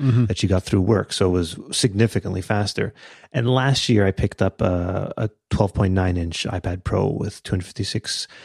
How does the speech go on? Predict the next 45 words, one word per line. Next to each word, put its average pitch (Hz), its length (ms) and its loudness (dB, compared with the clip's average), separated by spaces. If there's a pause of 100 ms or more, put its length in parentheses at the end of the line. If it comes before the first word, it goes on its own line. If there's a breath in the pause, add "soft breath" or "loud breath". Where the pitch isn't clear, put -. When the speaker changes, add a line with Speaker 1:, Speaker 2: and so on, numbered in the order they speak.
(320 loud breath)
Speaker 2:
gigs 104 380 0
of, 104 220 2
uh, - 800 0
space, 143 420 2
and 117 260 2
it 131 60 6
was 170 360 2 (340 soft breath)
great. 175 360 4
I 123 80 4
love 120 280 6
it. 107 180 2
I 117 80 2
mean, 107 300 4 (560 soft breath)
uh, - 160 -8 (100)
I 113 140 2
would 104 160 4
love 104 240 2
one 101 100 6
of 92 80 2
the 90 60 2
new 101 180 6
ones, 110 340 2
but 98 220 0
I 98 60 0
think 98 240 -2
it's 92 120 -2
silly 92 360 2
for 92 120 -2
me 87 120 -4
to, 85 80 -4
like, 87 240 -10 (160)
exchange 98 480 0
it 104 40 2
at 101 100 -2
this 107 120 -2
point. 120 460 0
Uh, 104 140 2
Speaker 1:
Mm. 131 100 6
Speaker 2:
it, 107 200 2
it 127 160 -4
still 113 340 2
does 104 200 4
the 104 80 2
job, 98 360 4
and 104 220 4